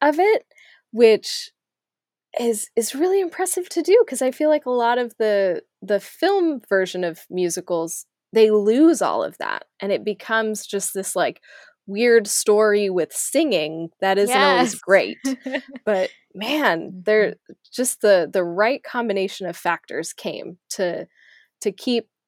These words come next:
Speaker 1: the musical heart and the musical magic, but just transport it to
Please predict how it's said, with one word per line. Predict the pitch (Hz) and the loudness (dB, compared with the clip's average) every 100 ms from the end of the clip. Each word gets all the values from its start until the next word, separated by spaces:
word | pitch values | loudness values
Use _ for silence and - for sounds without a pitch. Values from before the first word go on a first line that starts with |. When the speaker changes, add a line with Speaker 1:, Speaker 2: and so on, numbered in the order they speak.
| _ | _
Speaker 1:
the | 185 | -6
musical | 202 294 311 294 277 | 0 0 0 -2 -4
heart | 262 254 - | 0 -2 -2
and | 208 | -4
the | 185 | -4
musical | 208 247 254 233 | -2 -4 -2 -2
magic, | 220 196 196 196 190 - - | 0 -2 -2 -4 -4 -8 -8
but | 190 | -8
just | - 196 - | -6 -8 -8
transport | - 214 208 202 - - 185 156 | -10 -4 -4 -4 -6 -4 -2 -2
it | 117 _ _ _ | -8 _ _ _
to | - 180 156 180 | -6 -4 -4 -10